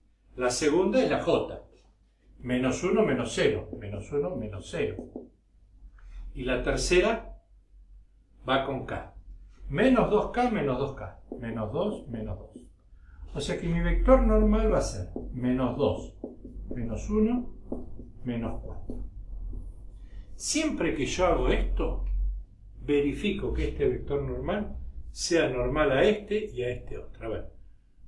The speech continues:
esto por esto es menos dos, esto por esto es menos dos más cuatro, o sea, menos dos, menos dos más cuatro, cero, listo. Ahora con este, menos dos más dos más cero, listo. Hago el producto escalar así rápidamente.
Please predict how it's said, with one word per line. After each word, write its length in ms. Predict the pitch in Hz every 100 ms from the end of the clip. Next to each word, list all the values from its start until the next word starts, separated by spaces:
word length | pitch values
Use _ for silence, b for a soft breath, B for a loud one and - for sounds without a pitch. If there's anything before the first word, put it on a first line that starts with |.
| - - - - - - -
esto 400 | - 220 - 180
por 140 | 156 180
esto 220 | 220 208
es 60 | 160
menos 300 | 147 131 113
dos, 380 | 107 - - -
esto 320 | 160 156 151
por 160 | 127 143
esto 160 | 143
es 40 | 135
menos 260 | 131 131
dos 340 | 135 226 247 - _ _ _ _ -
más 320 | 123 139 -
cuatro, 380 | 127 92 - -
o 20 |
sea, 220 | - - -
menos 280 | 139 165 151
dos, 160 | -
menos 200 | 113 117
dos 120 | 139 123
más 140 | 127
cuatro, 300 | 185 175 -
cero, 320 | - 98 -
listo. 380 | 104 120 - - - _ _ _ _
Ahora 320 | - 123 -
con 140 | 151 127
este, 200 | - - - _ _ _ _ _ -
menos 360 | 127 131 127
dos 220 | 170 202
más 180 | 160 135
dos 240 | 160 202 165
más 140 | -
cero, 240 | 190 180
listo. 300 | 117 104 - - _ _ _ _ _ -
Hago 220 | 139 214
el 100 | 202
producto 400 | 127 135 165 -
escalar 380 | - - 170 175
así 280 | 170 - 165
rápidamente. 840 | 202 202 135 - 190 - -